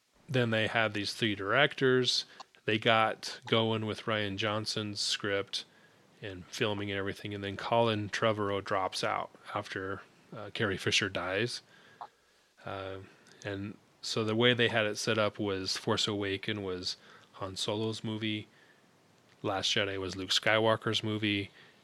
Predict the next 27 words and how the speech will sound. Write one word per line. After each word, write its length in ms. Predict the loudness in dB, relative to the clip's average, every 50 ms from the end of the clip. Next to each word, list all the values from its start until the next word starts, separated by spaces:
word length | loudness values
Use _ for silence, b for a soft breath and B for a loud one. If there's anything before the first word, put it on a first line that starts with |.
| -16 -6
and 220 | -6 -4 -4 -2 -2
then 540 | -2 -2 0 0 -2 -2 -2 -4 -6 -10 -10 -6
the 80 | -2 0
last 340 | 0 2 2 0 -2 -2 -6
one 60 | -6
was 120 | -4 -4 -4
Princess 380 | -4 -4 -2 -2 0 0 2
Leia's 260 | 4 6 8 8 6 6
movie, 440 | 2 0 -2 0 0 -2 -2 -4 b b b b b b -6
but 140 | 0 2 2
she 200 | 4 4 2 0
dies 360 | 0 0 0 -2 -4 -4 -6
before 320 | -6 -8 -6 -4 -4 -4
they 120 | -4 -6 -6
can 120 | -6 -6
actually 600 | -4 -2 2 4 4 4 4 2 -4 -6 -10 -12 -16 -18
film 400 | -12 -6 0 2 2 4 2 0
anything. 460 | -4 -6 -6 -10 -12 -12 -14 -14 -14 -14 -16 b b b b b b b b b b
So 180 | -4 -2 -2
then 200 | 0 0 -2 -2
they're 100 | -2 -4
like, 180 | -4 -4 0 2
"Oh 140 | 2 2 2
crap, 260 | 0 0 0 0 0
now 160 | -4 -4 -4
we 100 | -2 -2
gotta, 320 | -2 -2 -4 -4 -8 -8